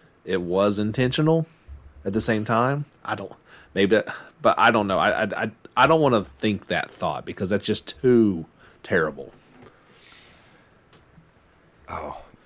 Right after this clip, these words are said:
Speaker 2: yeah, I agree. I agree. Um,
Speaker 1: <laughs>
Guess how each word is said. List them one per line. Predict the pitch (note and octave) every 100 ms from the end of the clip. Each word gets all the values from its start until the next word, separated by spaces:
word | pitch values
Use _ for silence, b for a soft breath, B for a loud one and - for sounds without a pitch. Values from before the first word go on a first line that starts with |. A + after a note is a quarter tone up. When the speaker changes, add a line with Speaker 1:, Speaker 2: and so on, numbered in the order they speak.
| _
Speaker 2:
yeah, | D2+ D2 -
I | D#2+
agree. | D2+ D2 D2 C#2+ - b b b _ _ _ _ _ _ _ _ _ -
I | A#1+
agree. | C2+ C2 A1 - _ _ -
Um, | E2
Speaker 1:
<laughs> | F2 - C3 - B2+ - -